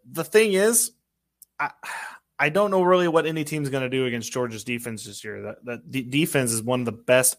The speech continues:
I've seen in college football. At least in ten years. I'm sorry. Like, there, there's nothing in the past ten years that's looked like that. It looks like an N F L defense.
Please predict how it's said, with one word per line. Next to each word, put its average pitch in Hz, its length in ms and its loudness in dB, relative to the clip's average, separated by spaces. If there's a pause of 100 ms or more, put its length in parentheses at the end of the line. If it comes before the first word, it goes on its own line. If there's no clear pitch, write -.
I've 113 280 -2
seen 117 460 -2 (100)
in 113 260 -8
college 107 560 -4
football. - 480 -4 (840)
At 143 220 6
least 196 380 6
in 156 120 4
ten 143 260 4
years. 113 500 -4
I'm 131 140 0
sorry. 107 440 2
Like, 127 220 0
there, 151 180 8
there's 151 260 6
nothing 147 480 6
in 131 80 0
the 127 60 -2
past 127 380 0
ten 127 120 -4
years 117 200 -4
that's 110 200 -8
looked 113 220 -6
like - 220 -8
that. 101 260 -10
It 127 40 -6
looks 135 240 -4
like 143 140 -2
an 143 100 0
N 131 120 -2
F 123 180 -4
L 120 100 2
defense. 110 640 -4